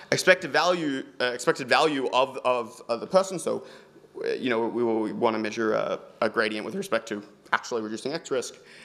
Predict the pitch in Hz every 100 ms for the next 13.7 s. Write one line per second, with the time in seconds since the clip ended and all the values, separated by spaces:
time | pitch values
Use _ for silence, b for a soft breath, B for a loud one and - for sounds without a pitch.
0 | B B 117 107 104 104 101 - - 113
1 | - - - - 101 - - - - -
2 | - - - B B B - 202 208 -
3 | 185 170 151 156 160 160 147 147 139 127
4 | - 139 - 139 131 120 131 147 147 -
5 | 131 123 - 123 117 113 113 104 - 117
6 | 113 113 - B - 120 117 120 131 113
7 | 120 120 110 110 120 113 113 110 110 107
8 | 107 113 110 110 107 107 92 - - 110
9 | 113 - - - - - - - - -
10 | - - - B B B B B 117 110
11 | 110 117 110 - - - - - - -
12 | - - 156 160 156 - 139 - 170 160
13 | 147 135 - 139 120 117 113